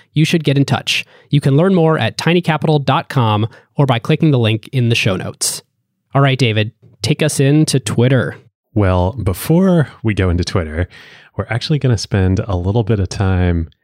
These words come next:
Speaker 2: in another era, a simpler time, if you will, of Web two dot oh, of which Dick and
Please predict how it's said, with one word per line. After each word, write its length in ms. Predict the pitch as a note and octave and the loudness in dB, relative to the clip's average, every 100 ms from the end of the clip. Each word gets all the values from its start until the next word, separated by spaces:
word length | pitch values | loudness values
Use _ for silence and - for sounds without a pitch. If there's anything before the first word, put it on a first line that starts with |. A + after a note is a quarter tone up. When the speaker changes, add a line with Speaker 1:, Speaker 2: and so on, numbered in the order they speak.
| _ _ | _ _
Speaker 2:
in 120 | - F2+ | -4 0
another 420 | F2 A2 A#2 A#2+ | 2 2 0 0
era, 480 | G#2 G2+ D#2+ D2+ - _ | 0 0 -2 -8 -16 _
a 60 | - | -6
simpler 420 | - G#3+ G#3 C#3+ | -2 -2 0 0
time, 720 | - A2+ F#2+ E2 D#2 D#2 D#2 - - | 0 -2 -2 -2 -2 -4 -8 -12 -8
if 180 | A2+ G#2+ | -6 -2
you 120 | F2+ | 0
will, 480 | F2 D#2+ D#2 D#2 - - - _ - | 0 0 -2 -6 -8 -20 -20 _ -6
of 400 | G2 F#2 E2+ G#2+ - | -2 0 -2 -6 -6
Web 520 | F#2+ G#2+ A#2+ A#2 G#2+ _ _ - | 0 2 2 0 -4 _ _ -4
two 160 | A#2 | 0
dot 220 | G2+ F#2 F#2 | 2 2 2
oh, 400 | F2+ E2 D#2 - | 2 2 0 -2
of 280 | F#2+ E2 F2+ | -4 -2 -2
which 400 | D#2+ - - - - - _ _ | -2 -2 -8 -10 -20 -20 _ _
Dick 480 | G2+ G#2 - - - - | -2 -2 -4 -10 -12 -2
and 420 | F#2 E2 D#2+ | 0 2 0